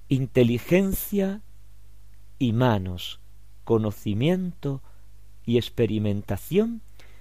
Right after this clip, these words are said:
para adentrarnos en los secretos de la naturaleza, conocerla, dominarla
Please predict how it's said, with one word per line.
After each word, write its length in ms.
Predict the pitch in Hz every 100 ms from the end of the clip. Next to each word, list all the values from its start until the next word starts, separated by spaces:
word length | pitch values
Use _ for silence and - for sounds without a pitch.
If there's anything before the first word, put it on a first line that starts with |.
| - -
para 280 | 120 113 107
adentrarnos 920 | 104 104 101 143 156 139 113 101 -
en 200 | 120 107
los 200 | 98 95
secretos 600 | - 101 151 170 - 107
de 120 | 95 98
la 140 | 110
naturaleza, 880 | 143 - 180 123 165 196 - 214 214 - - - - -
conocerla, 1000 | 120 113 104 95 - 170 202 226 226 240 - - - - -
dominarla 1040 | 113 120 110 101 107 196 226 233 240 247